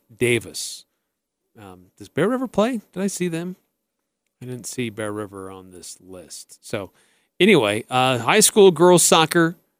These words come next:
starting today, and then, uh, high school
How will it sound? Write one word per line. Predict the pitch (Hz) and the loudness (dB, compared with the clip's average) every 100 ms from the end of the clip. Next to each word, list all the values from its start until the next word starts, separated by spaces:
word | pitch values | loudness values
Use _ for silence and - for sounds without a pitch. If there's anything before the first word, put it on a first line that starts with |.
| _ _ _ _ | _ _ _ _
starting | - - 170 175 202 202 | -6 2 6 6 4 2
today, | - 147 139 113 110 117 - _ _ _ _ _ _ _ 117 | 2 4 4 4 2 -2 -6 _ _ _ _ _ _ _ -6
and | 120 117 | -4 0
then, | 131 131 127 | 2 2 2
uh, | 127 123 | 0 2
high | 139 | 0
school | - - 143 139 - | 0 2 2 2 -2